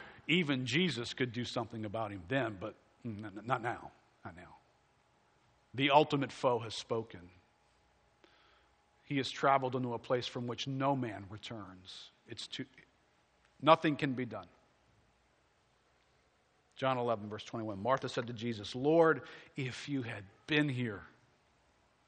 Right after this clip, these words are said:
Right? Isn't she overlooking something a little bit obvious? He is here.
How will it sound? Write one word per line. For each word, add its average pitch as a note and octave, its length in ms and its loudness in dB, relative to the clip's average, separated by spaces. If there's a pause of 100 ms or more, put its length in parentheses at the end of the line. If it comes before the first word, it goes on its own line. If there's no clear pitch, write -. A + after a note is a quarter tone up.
(120)
Right? C#3 120 6
Isn't D#3 240 0
she D#3+ 160 4
overlooking D3+ 420 6
something D3 320 0
a C3 60 -2
little C#3 160 0
bit C#3 100 4
obvious? C3+ 400 0 (1120)
He B2 260 -4
is B2 200 2
here. - 240 -8